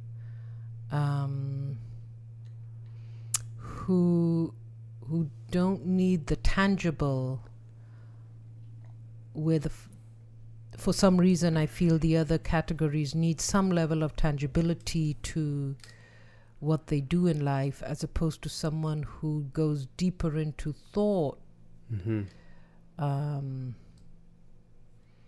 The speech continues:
Speaker 1: and, uh, I, I mean, the, the scientist, um, one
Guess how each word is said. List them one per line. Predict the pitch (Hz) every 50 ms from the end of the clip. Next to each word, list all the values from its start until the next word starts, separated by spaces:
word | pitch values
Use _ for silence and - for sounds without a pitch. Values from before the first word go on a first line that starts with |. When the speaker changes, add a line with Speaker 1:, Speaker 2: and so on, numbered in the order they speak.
| - - - - _ _ - - - _ _ - - - - - - -
Speaker 1:
and, | 165 156 151 147 147 147 143 143 143 143 143 143 143 143 139 - - - - -
uh, | - - - -
I, | 165 160 - -
I | 160
mean, | 151 160 156 151 147
the, | 147 156 147 160 - - - - - - - - -
the | 165 156 147 143 143 139 139 135 139
scientist, | 131 - - 180 165 160 160 160 - - 175 156 143 - - - - - - -
um, | 151 139 135 135 131 131 135 131 135 127 - - - - - - - - - - - - - - - - - - - - - - - - - - -
one | 147 147 143 143 143 139